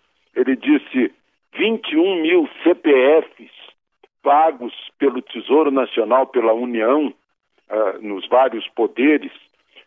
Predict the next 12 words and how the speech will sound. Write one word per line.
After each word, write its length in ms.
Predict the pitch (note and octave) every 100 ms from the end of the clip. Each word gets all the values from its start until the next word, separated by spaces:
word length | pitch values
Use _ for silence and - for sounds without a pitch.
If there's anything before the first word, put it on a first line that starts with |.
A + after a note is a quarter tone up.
| _ _ -
com 360 | D#3 D#3 D3 - _
uma 240 | C#3+ D3+ C#3+
despesa 600 | A#2 - - D#3+ C#3+ D3
de 140 | D3+
oitenta 540 | C#3 - D#3 D3 D3 B2 _
bilhões 640 | D#3+ C#3+ C#3+ D3+ E3 F3 - - -
por 200 | D3+ D3
ano, 540 | D3+ D#3 D3 B2 F#2 - _ _ _ _ _
o 120 | B2+
que 160 | - D#3
daria 640 | C#3 E3 D#3 F3 G3+ F3
aí 500 | C3+ D3+ F3 D#3+ C3+